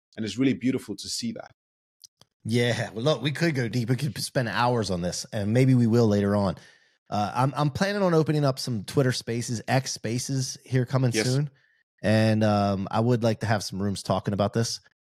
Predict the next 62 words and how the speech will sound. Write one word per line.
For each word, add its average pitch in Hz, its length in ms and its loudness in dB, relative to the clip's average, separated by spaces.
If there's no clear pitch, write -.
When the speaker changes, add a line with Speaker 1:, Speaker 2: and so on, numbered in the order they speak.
Speaker 2:
So, 98 600 4
you 110 80 0
know, 101 100 2
we'll 104 180 4
connect 98 340 0
on 92 120 2
that. 92 320 2
And, 90 360 -2
uh, 85 420 -2
have 117 220 2
you 123 60 6
been 120 120 4
on 113 120 2
Spaces 113 420 -2
at 120 80 4
all? 123 280 0
Speaker 1:
I 117 80 -8
haven't. 120 420 -4
Twitter 131 240 -4
hasn't 110 280 -4
been 98 140 -8
my 101 140 -6
thing. 113 440 -12
I'd 107 160 -4
love 127 260 -2
to 123 120 -8
have 110 240 -2
you 104 100 -2
on 98 60 -4
an 95 100 -8
Instagram 95 480 -6
Live. 104 400 -4
Um, 90 540 0
I 98 60 -8
feel - 80 2
Speaker 2:
Yeah, 110 60 6
we 98 40 6
Speaker 1:
like 101 80 2
Speaker 2:
could 101 60 2
Speaker 1:
we 90 60 4
Speaker 2:
do 90 60 4
Speaker 1:
could 85 80 2
Speaker 2:
that. 85 40 0
Speaker 1:
dive 98 140 -4
a 95 40 -12
little 95 160 -8
bit 95 200 -10
Speaker 2:
Yeah, 95 80 -4
Speaker 1:
deeper 98 40 4
Speaker 2:
we 98 60 2
could 95 140 -4
Speaker 1:
into 87 40 0
Speaker 2:
do 85 60 0
that. 85 100 2
Speaker 1:
how 92 80 0
you 95 140 -6
created 92 520 -8
business 95 380 -8
and 95 80 -10
all 95 140 -10
of 90 100 -14
that. 95 240 -10